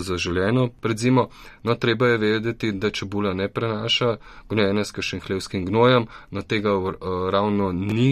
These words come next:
eh, v, veliko na uporabo, posebej v mestih, na podeželju se še najde. Drugače pa bolj priporočam polovični ali pa celo četrtinsko, eh, dozo kupljenih organskih gnojil,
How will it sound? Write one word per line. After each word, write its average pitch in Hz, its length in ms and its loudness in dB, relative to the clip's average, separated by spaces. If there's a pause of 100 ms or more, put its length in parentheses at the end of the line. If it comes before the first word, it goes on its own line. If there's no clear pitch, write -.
eh, - 400 -16 (720)
v, 104 100 -8 (140)
veliko 120 500 2
na 117 120 4
uporabo, 107 440 2
posebej 98 360 -6
v 92 140 -2
mestih, 113 320 -2
na 95 60 -6
podeželju 98 520 -2
se - 140 -4
še - 160 2
najde. 104 360 2 (400)
Drugače 104 560 2
pa 104 100 2
bolj 117 320 -2
priporočam 101 640 -2
polovični 104 580 -4 (360)
ali 98 220 0 (120)
pa 101 200 6 (160)
celo 113 260 -2
četrtinsko, 98 840 -6
eh, - 640 -6
dozo 92 760 0
kupljenih 90 540 -6
organskih 90 520 -6
gnojil, 107 300 4